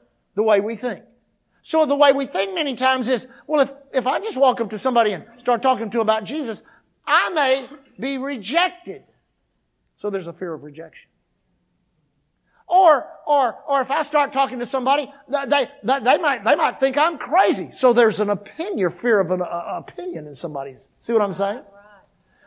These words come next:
So, so, so we have all of these things in our mind. Our soul is our mind, our emotions. How do we feel?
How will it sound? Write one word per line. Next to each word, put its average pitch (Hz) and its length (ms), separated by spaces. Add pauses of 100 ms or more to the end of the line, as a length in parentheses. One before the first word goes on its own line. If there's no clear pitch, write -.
(100)
So, 277 400
so, 285 300
so 285 180
we 262 140
have 247 180
all 381 260
of 320 60
these 302 200
things 285 220
in 277 80
our 269 160
mind. 294 240 (160)
Our 220 140
soul 247 260
is 190 80
our 202 140
mind, 226 260 (220)
our 254 160
emotions. 277 320 (140)
How 247 200
do 269 80
we 285 180
feel? 349 560